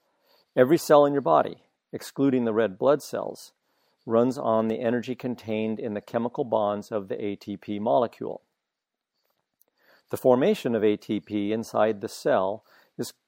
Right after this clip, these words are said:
is called, by a term most people are familiar with but may not fully understand, metabolism.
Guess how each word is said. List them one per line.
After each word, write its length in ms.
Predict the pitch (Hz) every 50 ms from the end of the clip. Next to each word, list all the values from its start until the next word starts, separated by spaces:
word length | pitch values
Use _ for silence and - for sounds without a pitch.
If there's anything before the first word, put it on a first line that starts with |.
| _ _ _
is 160 | - 113 107 -
called, 520 | - - 117 120 120 117 123 120 - - - - _ _ _ _ _ _ _ _ _ _
by 180 | - 123 120 110
a 80 | 107
term 380 | - - - 123 117 113 113 110
most 300 | 110 120 135 - - -
people 260 | 120 107 - 110 110
are 60 | 101
familiar 500 | - - 117 117 123 135 131 127 117 107
with 220 | 98 104 104 - -
but 100 | - -
may 220 | 120 113 117 120
not 240 | 113 107 107 120 - _ - - - _ _ _ _
fully 240 | - 120 117 113 107
understand, 760 | 101 95 92 95 - - 151 147 147 131 117 113 113 107 113 - _ _ _ _ _
metabolism. 840 | 107 107 - - 113 113 110 117 101 95 101 98 - 113 120 -